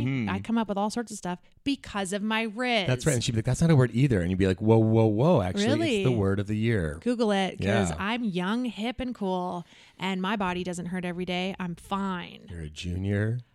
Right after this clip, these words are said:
Speaker 1: Middle ager.
Speaker 2: I'm a junior middle
Speaker 1: <laughs>
Speaker 2: ager. Oh my God. Um, wait, why were we talking about that?
Speaker 1: Uh, Gentile. Uh, just thanking Ubers for
Speaker 2: Oh,
Speaker 1: their
Speaker 2: yeah.
Speaker 1: tips.
Speaker 2: It's just a thank you goes a long way.
Speaker 1: Mm-hmm.
Speaker 2: Yeah.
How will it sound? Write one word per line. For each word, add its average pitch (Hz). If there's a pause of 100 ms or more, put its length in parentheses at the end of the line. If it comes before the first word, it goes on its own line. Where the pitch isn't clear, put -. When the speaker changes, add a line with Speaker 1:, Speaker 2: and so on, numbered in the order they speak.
(280)
Speaker 1:
Middle 87
ager. 78
Speaker 2:
I'm 262
a 262
junior 262 (120)
middle 226
Speaker 1:
<laughs> -
Speaker 2:
ager. 202 (880)
Oh 220
my 190
God. 180 (180)
Um, 202 (100)
wait, 208
why 185
were 208
we 220
talking 190
about 190
that? - (100)
Speaker 1:
Uh, 85
Gentile. 98
Uh, 82
just 98
thanking 85
Ubers 82
for -
Speaker 2:
Oh, -
Speaker 1:
their 277
Speaker 2:
yeah. 226
Speaker 1:
tips. - (340)
Speaker 2:
It's -
just 453
a 381
thank 196
you 185
goes 170
a 170
long 165
way. 160
Speaker 1:
Mm-hmm. 101
Speaker 2:
Yeah. 226